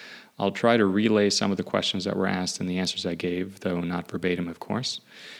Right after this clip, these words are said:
This may help summarize and revisit some of the concepts we have covered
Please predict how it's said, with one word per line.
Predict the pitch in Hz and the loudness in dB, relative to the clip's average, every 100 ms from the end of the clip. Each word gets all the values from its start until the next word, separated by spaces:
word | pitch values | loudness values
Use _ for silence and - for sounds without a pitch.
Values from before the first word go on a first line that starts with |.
| - - | -16 -2
This | 120 - | -2 2
may | 123 | 2
help | 127 120 113 | 2 2 0
summarize | - 113 110 104 101 | 2 4 4 4 4
and | 98 | 2
revisit | 95 95 95 95 | 2 2 0 -2
some | - 98 | -2 -4
of | 95 | -4
the | |
concepts | - 98 - 98 - | -6 -6 -6 -8 -6
we | 95 | -8
have | 92 | -6
covered | - 98 | -4 -4